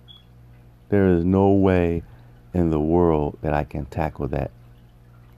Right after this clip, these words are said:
I literally looked at my loan,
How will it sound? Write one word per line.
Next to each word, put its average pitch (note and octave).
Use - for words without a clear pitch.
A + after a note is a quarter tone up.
I G2
literally A#2+
looked A2
at G#2+
my F#2
loan, F#2+